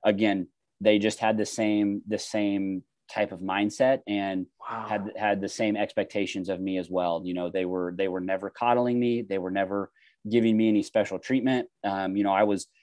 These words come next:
Speaker 1: I was cut from the, from the basketball team as a fourth grader. Uh,
Speaker 2: <laughs>
Speaker 1: only, only, only three fourth graders got to play up with the fifth grade team. And I was not one of those three.
Speaker 2: Man, how do
Speaker 1: And
Speaker 2: you cut a fourth grader?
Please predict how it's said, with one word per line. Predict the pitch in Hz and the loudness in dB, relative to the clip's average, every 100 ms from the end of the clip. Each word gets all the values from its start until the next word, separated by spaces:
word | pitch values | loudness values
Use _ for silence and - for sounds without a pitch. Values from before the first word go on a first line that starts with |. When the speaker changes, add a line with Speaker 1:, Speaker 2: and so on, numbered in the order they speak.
| - | -4
Speaker 1:
I | 98 104 | 4 4
was | 92 | 2
cut | - 135 120 - | -2 2 2 2
from | - 110 104 | 0 2 4
the, | 101 98 95 - | 4 4 4 2
from | 107 98 | -2 -2
the | |
basketball | 92 113 110 123 113 | 4 4 4 4 4
team | 113 127 117 | 6 2 2
as | 107 92 | 2 -2
a | |
fourth | - 120 120 | 0 0 2
grader. | - 123 123 123 - _ 135 120 | 4 4 4 0 -2 _ -2 4
Uh, | 156 92 - | 6 8 6
Speaker 2:
<laughs> | 117 | 8
Speaker 1:
only, | 113 110 107 113 | 6 6 6 4
only, | 117 113 104 104 _ _ - | 4 6 4 2 _ _ 0
only | 120 117 | 4 6
three | 104 120 120 120 117 | 4 2 2 4 4
fourth | 110 - 123 120 | 2 6 6 6
graders | 127 123 120 113 | 4 6 2 2
got | 120 104 | -2 -2
to | 110 | -8
play | - 117 110 113 | 2 6 8 8
up | 113 107 - | 2 0 2
with | 110 - | 0 0
the | - | -8
fifth | - 117 - | 0 0 2
grade | 113 107 | 2 2
team. | - 120 117 | 2 2 4
And | 98 | 4
I | 107 | 2
was | 101 95 | 2 2
not | 113 110 | 0 2
one | 113 | 0
of | 101 | 2
those | 104 98 - | 0 -2 -2
three. | 117 120 120 120 _ - | 0 2 2 -2 _ 2
Speaker 2:
Man, | 226 226 | 6 8
how | 262 | 8
do | |
Speaker 1:
And | 285 | 8
Speaker 2:
you | 220 | 6
cut | 202 156 | 8 6
a | |
fourth | 127 - 135 120 | 6 6 6 6
grader? | 123 117 104 104 104 | 0 0 0 -2 -4